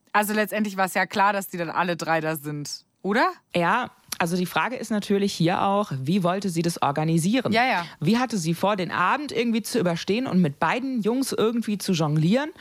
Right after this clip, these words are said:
Speaker 2: und am Ende natürlich auch hoffentlich noch selber zum Zug zu kommen und dabei nicht, also einen zu verlieren, weil ja klar ist, dass das irgendwann rauskommt.
Speaker 1: Ja, das denke ich auch. Also deswegen finde ich die Story, also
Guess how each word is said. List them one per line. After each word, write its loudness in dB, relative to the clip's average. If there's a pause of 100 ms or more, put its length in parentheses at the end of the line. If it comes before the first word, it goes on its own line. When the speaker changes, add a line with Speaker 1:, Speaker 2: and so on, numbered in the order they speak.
(400)
Speaker 2:
und 0
am 0
Ende 2
natürlich 0
auch 0
hoffentlich 0
noch 2
selber -2
zum 2
Zug -4
zu -2
kommen 0
und 2
dabei 0
nicht, 0
also 0
einen -2
zu -4
verlieren, 0
weil 0
ja 2
klar 0
ist, -4
dass -2
das -2
irgendwann 0
rauskommt. 0
Speaker 1:
Ja, 4
das -6
denke -4
ich -10
auch. 2
Also -4
deswegen -4
finde -4
ich -6
die -6
Story, 0
also -4